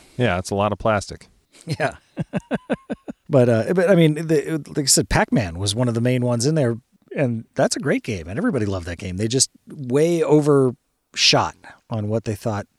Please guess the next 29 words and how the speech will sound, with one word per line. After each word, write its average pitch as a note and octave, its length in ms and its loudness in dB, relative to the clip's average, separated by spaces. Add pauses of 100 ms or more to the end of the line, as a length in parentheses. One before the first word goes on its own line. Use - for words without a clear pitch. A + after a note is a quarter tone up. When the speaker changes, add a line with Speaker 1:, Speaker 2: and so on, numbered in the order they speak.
Speaker 2:
the G#2+ 140 -4
appetite G2 380 -8
for - 160 -16
everything D#2+ 280 -16
was. D2 320 -8
Speaker 1:
Well, G#3 80 0
Speaker 2:
And, A3+ 80 2
Speaker 1:
yeah, B2+ 80 2
Speaker 2:
and - 80 -4
Speaker 1:
it's, - 160 -8
it's B2+ 260 0
like, D3 220 0
uh, A#2+ 320 2
like B2+ 160 -2
all C3 120 2
those A#2+ 240 0 (100)
Image C3+ 320 0
Comics B2 460 -2
number A2+ 220 0
ones G2+ 500 -2
and G#2 80 -4
all G#2 120 2
their G2+ 120 2
different F#2+ 360 -4
covers G#2+ 380 0
and - 120 -6
shit. E2 260 0
Like, F2 160 -2
it's, - 280 -2